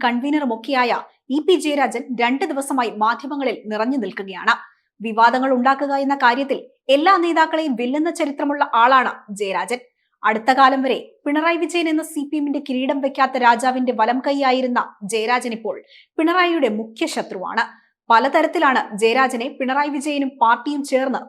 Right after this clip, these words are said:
പീഡിപ്പിച്ചത്. വ്യക്തിപരമായി തന്റെ അധിക്ഷേപത്തിന് ഇരയാക്കി പാർട്ടിയിൽ തന്നെ ഒതുക്കുക എന്ന പിണറായി ശൈലിയാണ് ജയരാജന്റെ കാര്യത്തിൽ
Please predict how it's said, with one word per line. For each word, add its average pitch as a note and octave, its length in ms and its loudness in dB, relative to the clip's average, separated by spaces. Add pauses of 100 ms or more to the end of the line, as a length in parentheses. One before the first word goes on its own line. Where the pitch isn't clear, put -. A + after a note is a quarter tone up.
പീഡിപ്പിച്ചത്. G#3 500 -4 (520)
വ്യക്തിപരമായി F#4+ 680 2
തന്റെ E4+ 180 0 (140)
അധിക്ഷേപത്തിന് D4+ 600 -2 (120)
ഇരയാക്കി C4 440 0 (260)
പാർട്ടിയിൽ D4 440 2
തന്നെ D4 160 0 (100)
ഒതുക്കുക C#4 340 -2 (100)
എന്ന C#4 180 -4
പിണറായി B3+ 320 0 (100)
ശൈലിയാണ് B3 500 0 (340)
ജയരാജന്റെ C#4 560 2
കാര്യത്തിൽ B3+ 320 2